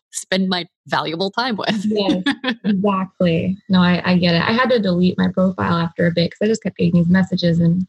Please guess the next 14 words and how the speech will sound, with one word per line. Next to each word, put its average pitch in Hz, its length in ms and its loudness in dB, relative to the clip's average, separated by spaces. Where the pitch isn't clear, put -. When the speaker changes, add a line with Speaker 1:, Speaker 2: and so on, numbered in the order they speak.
Speaker 1:
Yeah. 233 440 -2
Speaker 2:
me 226 200 2
and 214 180 2
this, 202 240 -2
this, 208 140 -2
my 202 140 2
current 214 320 0
partner 202 600 2
are 185 580 0
pretty, 220 400 0
we're 220 100 2
doing 294 200 2
pretty 294 220 0
well. 262 480 0